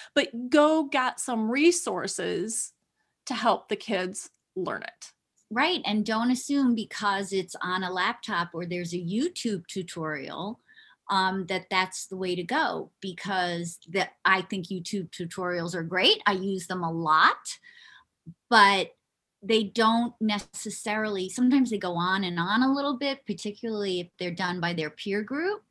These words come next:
Speaker 2: And I think sometimes actually reading and touching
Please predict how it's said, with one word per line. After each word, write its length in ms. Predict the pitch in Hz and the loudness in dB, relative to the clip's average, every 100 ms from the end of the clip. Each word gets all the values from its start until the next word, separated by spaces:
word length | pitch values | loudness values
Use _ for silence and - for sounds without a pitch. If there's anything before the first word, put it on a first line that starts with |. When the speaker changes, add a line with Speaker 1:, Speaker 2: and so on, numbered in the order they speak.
| _ _ _ - - _ _ _ | _ _ _ -20 -20 _ _ _
Speaker 2:
And 680 | 220 196 185 185 185 185 175 - _ _ _ _ | 0 2 2 0 -4 -6 -8 -16 _ _ _ _
I 160 | 170 196 | 2 4
think 240 | - 220 | -2 -4
sometimes 760 | - 185 185 - 180 175 185 - - | -4 -6 -6 -6 -6 -6 -8 -10 -4
actually 500 | 147 - 170 175 185 | -2 -4 -10 -8 -6
reading 840 | 170 190 190 196 196 196 190 190 - _ _ | -6 -4 -6 -4 -4 -4 -6 -10 -16 _ _
and 200 | 175 151 | -8 -6
touching 500 | - - 226 - 175 | -4 -4 -4 -4 -10